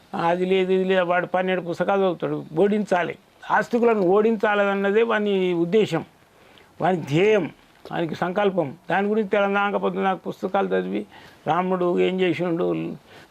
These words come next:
ఆ, కృష్ణుడు ఏం చేసిండు, ఉం,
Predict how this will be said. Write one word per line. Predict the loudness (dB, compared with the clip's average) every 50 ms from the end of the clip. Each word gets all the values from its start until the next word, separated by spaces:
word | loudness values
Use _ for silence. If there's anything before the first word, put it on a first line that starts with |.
| -8 -4
ఆ, | -2 0 0 0 0 0 0
కృష్ణుడు | -2 -2 0 0 0 2
ఏం | 2 2 2 2
చేసిండు, | 2 2 2 2 0 -2 -2 0 0 -2 -2 -4 -8 -20 -20 _ -20 -20 -20 -20 -20 -12 -8
ఉం, | -6 -6 -6 -8